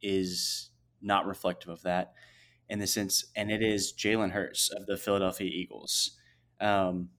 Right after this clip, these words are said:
gonna make a little bit of a hot take here. Not saying he is gonna be, but he has a similar parallel from a career arc as Josh Allen does, right? Josh Allen came into the league.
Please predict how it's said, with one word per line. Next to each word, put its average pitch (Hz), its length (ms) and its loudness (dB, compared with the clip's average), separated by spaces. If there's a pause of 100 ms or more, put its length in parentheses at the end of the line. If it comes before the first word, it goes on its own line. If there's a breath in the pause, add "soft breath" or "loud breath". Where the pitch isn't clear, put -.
(280)
gonna 113 160 4
make 113 200 6
a 113 40 2
little 127 240 8
bit 131 120 12
of 127 80 12
a 127 40 12
hot 123 180 8
take 131 220 6
here. 127 420 6 (140)
Not 117 160 6
saying 113 200 4
he 110 200 0
is 101 100 0
gonna 107 160 2
be, 104 400 0 (220)
but 101 400 4
he 101 640 -4 (920)
has 123 520 6
a 113 120 -2
similar 113 440 6
parallel 104 880 2 (180)
from 104 200 -4
a 95 60 0 (280)
career 101 420 -2
arc 113 380 2 (100)
as 98 480 0 (380)
Josh - 320 -2
Allen - 240 -6
does, - 320 -6 (680)
right? 98 300 2
Josh 110 240 4
Allen 113 220 6
came 113 200 6
into 117 180 6
the 113 80 4
league. 107 460 6